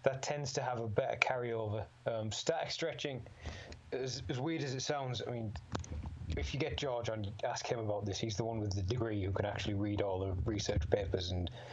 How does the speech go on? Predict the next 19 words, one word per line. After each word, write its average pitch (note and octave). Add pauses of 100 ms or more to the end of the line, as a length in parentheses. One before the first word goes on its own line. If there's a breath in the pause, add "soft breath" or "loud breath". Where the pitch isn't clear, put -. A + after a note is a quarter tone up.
(280 loud breath)
and A2+
back B2+
up A#2+ (100)
what -
his G#2+
claims. G2+ (360 loud breath)
But, C3
um, A#2+
static C#3
stretching B2+
can A2+
increase B2+
your A2+
injury G#2+
risk G2+
by F#2+
just G#2
kinda, A2
like, F#2+